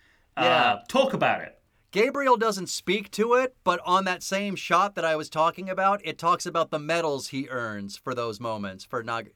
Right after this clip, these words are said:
Speaker 2: y-, the, you
Speaker 1: Yeah.
Speaker 2: know, the Nakatomi
Speaker 1: So,
Speaker 2: Towers.
Speaker 1: so he, but it's just amazing to me that he wouldn't bring that up.
Speaker 2: Yeah.
Speaker 1: Like, he wouldn't be like, "Oh shit, we're dealing with the guy who was involved in these three major terrorist, who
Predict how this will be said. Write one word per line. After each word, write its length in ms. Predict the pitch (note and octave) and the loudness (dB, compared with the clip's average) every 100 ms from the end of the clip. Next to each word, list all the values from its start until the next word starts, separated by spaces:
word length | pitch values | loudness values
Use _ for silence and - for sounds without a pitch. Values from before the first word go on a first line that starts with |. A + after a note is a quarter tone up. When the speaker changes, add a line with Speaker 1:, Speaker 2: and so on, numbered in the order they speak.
| - | -18
Speaker 2:
y-, 120 | C#3 | -16
the, 120 | C3+ C3 | -14 -10
you 60 | |
Speaker 1:
Yeah. 140 | C3+ A#2 | -6 -4
Speaker 2:
know, 60 | |
the 80 | A2+ | -4
Nakatomi 560 | B2 A#2+ - B2+ A#2 G#2+ | -6 -6 -6 -8 -8 -2
Speaker 1:
So, 240 | B2 G3 | 4 4
Speaker 2:
Towers. 180 | G3+ G3+ | 4 2
Speaker 1:
so 200 | G3+ F#3 | 4 4
he, 300 | F3 F#3+ F#3+ | 4 2 0
but 320 | E3 F#3+ - F#3 | 4 4 4 0
it's 200 | F3 - | 0 2
just 220 | F3+ - | -2 -2
amazing 520 | F3 E3 F3+ F#3+ F3 | -2 2 4 2 0
to 100 | E3 | -2
me 140 | C#3+ | -2
that 160 | C3+ B2+ | -2 -2
he 280 | C3+ B2+ B2 B2 | -2 -4 -10 -8
wouldn't 500 | C#3+ D3 D3 C#3 C3 | -2 -2 -2 -8 -8
bring 300 | A#2+ C#3 B2+ | 0 0 2
that 200 | B2+ B2+ | 0 2
up. 360 | C3 A2+ - - _ _ _ - | 2 2 -4 -18 _ _ _ -4
Speaker 2:
Yeah. 140 | C3 | 0
Speaker 1:
Like, 120 | B2 | 0
he 80 | G2+ | 0
wouldn't 200 | C3+ C3+ | -2 -2
be 80 | C3 | -2
like, 180 | B2+ A#2+ | -2 0
"Oh 180 | F#3+ G3 | 2 2
shit, 280 | - G#3 G#3 | 4 2 2
we're 60 | C3+ | 0
dealing 280 | D3+ C#3+ | 0 0
with 120 | C3+ C3 | -2 -6
the 60 | |
guy 340 | A#2+ C3+ B2 A#2 | 0 2 2 -2
who 120 | B2 | -4
was 180 | A#2+ A#2 | -4 -6
involved 400 | A#2 B2 A#2+ A2+ | -6 -4 -4 -6
in 140 | A2+ | -6
these 160 | A2+ A2 | -6 -8
three 200 | - B2+ | -8 -6
major 300 | A#2+ A#2+ A2+ | -4 -6 -8
terrorist, 720 | A2 D3 D3 A#2+ G#2+ - - | -4 -2 -2 -4 -8 -10 -12
who 240 | C#3 C3+ | -8 -8